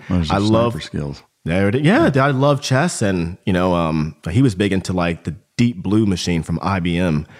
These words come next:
Speaker 2: uh, back when this Russian guy played the big supercomputer and won.
Speaker 1: Yeah.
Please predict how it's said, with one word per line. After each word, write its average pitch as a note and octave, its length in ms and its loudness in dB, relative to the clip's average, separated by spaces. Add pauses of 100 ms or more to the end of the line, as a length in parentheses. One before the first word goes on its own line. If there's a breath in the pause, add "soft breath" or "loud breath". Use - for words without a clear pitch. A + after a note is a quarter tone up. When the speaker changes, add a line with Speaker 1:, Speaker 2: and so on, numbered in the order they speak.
(280 loud breath)
Speaker 2:
uh, D2+ 300 0
back F2+ 280 -4
when F2+ 120 -2
this E2 180 -4
Russian E2+ 240 -2
guy D2 220 -2
played D2+ 560 -2 (300)
the B1+ 180 -2
big F2 260 0
supercomputer E2 640 -4
and D2+ 240 0
won. D#2 360 -2 (140)
Speaker 1:
Yeah. E2+ 240 -2